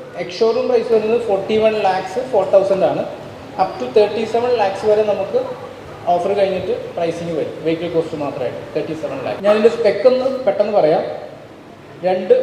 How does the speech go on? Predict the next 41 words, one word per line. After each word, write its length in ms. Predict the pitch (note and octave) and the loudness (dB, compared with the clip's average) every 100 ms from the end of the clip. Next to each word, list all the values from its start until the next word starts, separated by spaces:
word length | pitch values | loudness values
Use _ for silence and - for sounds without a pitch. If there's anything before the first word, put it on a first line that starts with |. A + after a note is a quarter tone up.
| G3+ | 4
ഓപ്ഷൻസ് 360 | G#3 - G#3+ A#3 | 2 0 -2 0
ഉണ്ട്, 140 | G#3 G#3 | 2 4
അത് 240 | G3 G#3+ A#3+ G3+ | 4 6 6 4
എ 40 | A#3+ | 0
സി, 80 | A#3 G#3 | -4 -2
നോൺ 120 | F#3+ | -2
എ 80 | F#3 | -4
സി. 100 | G3+ B3 - - | -6 -10 -12 -10
വണ്ടി 280 | E3+ F3+ A3+ - - - | -8 -6 -6 -8 -14 -12
നമുക്ക് 200 | F3 F#3 G3 | -12 -6 -4
ലുക്ക് 200 | F#3 G3+ | -2 4
വൈസ് 220 | G#3+ G#3+ A3 | 4 4 2
വേറെ 140 | G3+ G3+ | 0 0
ഡിഫറൻസ് 360 | F#3+ F#3 G3 - | -4 -6 -8 -8
ഒന്നുമില്ല. 300 | G3+ F#3+ E3 A3 - - - - | -10 -6 -2 -2 -4 -14 -14 -8
എ 120 | F3 F3+ | -6 -4
സി 80 | G#3 | -4
എന്ന് 100 | G#3+ G#3+ | -2 -2
പറയുമ്പോൾ 340 | G3+ G3+ A#3 C4 - | -2 -2 -2 -4 -6
അത് 140 | F#3 G#3 A3+ - F#3 | -4 -2 -2 -4 -2
ഇതേ 160 | G3 G#3+ | 2 2
കണ്ടീഷൻ, 280 | F#3+ F#3 F#3 | 2 -2 -6
നമ്മൾ 140 | F3+ F#3 | -6 -4
ഈ 60 | F#3 | -4
കാണുന്ന 200 | F3 F#3+ | -6 -6
വണ്ടിയുടെ 240 | F3+ F3+ F3+ | -6 -4 -4
കണ്ടീഷനിൽ 360 | E3 E3+ F3 F3+ E3 | -6 -8 -8 -6 -6
വരും. 160 | G#3 - - - | -6 -12 -16 -12
നോൺ 160 | F3 F3+ | -8 -6
എ 80 | F3+ | -6
സി 80 | G#3 | -4
എന്ന് 100 | G#3 | 0
പറയുമ്പോൾ, 320 | G3+ G3+ G#3 - - - - - - F3 | 2 2 -2 -4 -10 -14 -18 -16 -6 -2
ആ, 40 | F3 E3+ F3 | 0 0 2
ബാക്കി 220 | F3 G3+ F#3+ | 0 0 -2
സിസ്റ്റം 280 | F3+ G#3 G3 | 0 0 2
വോൾട്ടേജ് 360 | F#3 F#3 G3 G#3 | 2 2 2 2
മാറ്റം, 240 | G3 G3 G#3+ G3 | 2 0 -2 0
മാറ്റമുണ്ട്. 400 | F#3 G3 F#3+ F#3+ B3 - - - - - | 0 2 0 2 -2 -4 -10 -14 -8 0
ബാക്കിയുള്ള 340 | E3 E3+ G3 | 2 2 2
വേറെ 240 | G3+ G3 | 8 8